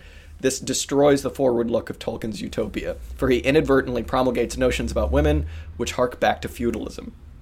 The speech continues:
This is Tolkien's quandary. Essentially, he wants to move forward toward a new humanism while moving backwards,"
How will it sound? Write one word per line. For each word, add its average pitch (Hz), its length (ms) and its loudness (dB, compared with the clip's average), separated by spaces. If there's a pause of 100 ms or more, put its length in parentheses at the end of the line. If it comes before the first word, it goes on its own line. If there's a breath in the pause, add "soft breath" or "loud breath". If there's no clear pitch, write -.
(280)
This 156 280 6
is 151 160 -2
Tolkien's 131 380 0
quandary. - 640 -2
Essentially, 151 680 2 (120)
he 123 120 -4
wants 117 240 -2
to - 80 -6
move 117 200 0
forward 135 600 4 (180)
toward 117 340 2
a - 80 -6
new 131 240 2
humanism 107 760 -2 (160 soft breath)
while 110 120 -4
moving 110 320 0
backwards," - 680 -6